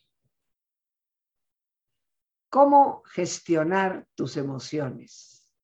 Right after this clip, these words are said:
La importancia que esto tiene. En este segundo capítulo sobre el tema,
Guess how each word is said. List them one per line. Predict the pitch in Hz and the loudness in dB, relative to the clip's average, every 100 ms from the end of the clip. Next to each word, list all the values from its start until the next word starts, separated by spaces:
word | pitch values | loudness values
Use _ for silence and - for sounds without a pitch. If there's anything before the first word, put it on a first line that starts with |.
| _ _ _ _ _ _ _ _ _ | _ _ _ _ _ _ _ _ _
La | 147 | -10
importancia | 143 147 135 165 175 180 190 | -10 -8 -8 -4 -4 -4 -6
que | 143 | -10
esto | - 123 | -12 -14
tiene. | - 180 147 127 - _ _ _ _ _ _ _ _ _ _ _ _ _ _ | -2 -2 -2 -8 -16 _ _ _ _ _ _ _ _ _ _ _ _ _ _
En | 185 | -2
este | 233 247 | -2 0
segundo | 226 180 196 226 208 | -2 -2 0 0 0
capítulo | 160 165 190 214 180 135 | -4 -6 -8 -6 -6 -4
sobre | 143 131 127 | -6 -6 -8
el | 120 | -4
tema, | 190 185 185 208 - | 0 2 2 -2 -6